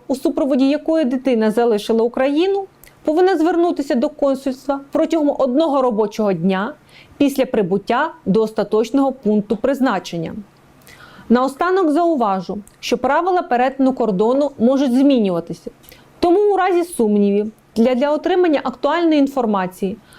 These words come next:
можна звернутися на цілодобову гарячу лінію системи безоплатної правової допомоги за номером нуль вісімсот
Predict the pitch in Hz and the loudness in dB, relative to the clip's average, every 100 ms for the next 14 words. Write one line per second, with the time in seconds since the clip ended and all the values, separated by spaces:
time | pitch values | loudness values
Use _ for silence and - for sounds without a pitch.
0 | - - 277 320 339 285 330 294 233 196 | -18 -2 0 2 2 2 2 2 0 -2
1 | 202 214 - 247 262 320 320 277 311 370 | -4 -6 -2 0 0 0 0 0 0 0
2 | 330 247 269 262 247 - 208 180 175 185 | 0 0 0 0 -2 -2 0 0 0 -4
3 | 226 - 262 - 294 269 254 262 262 254 | -6 -8 -6 -2 0 0 0 -2 -2 -2
4 | 247 226 233 233 220 233 214 233 269 311 | -2 -4 -2 -2 0 0 -2 -2 0 0
5 | 370 381 - 269 320 269 214 196 185 196 | 0 -4 -4 -2 2 2 0 -2 -4 -8
6 | - - - - 302 330 277 - 254 247 | -16 -20 -14 0 2 2 0 0 -2 0
7 | 269 285 | -2 -2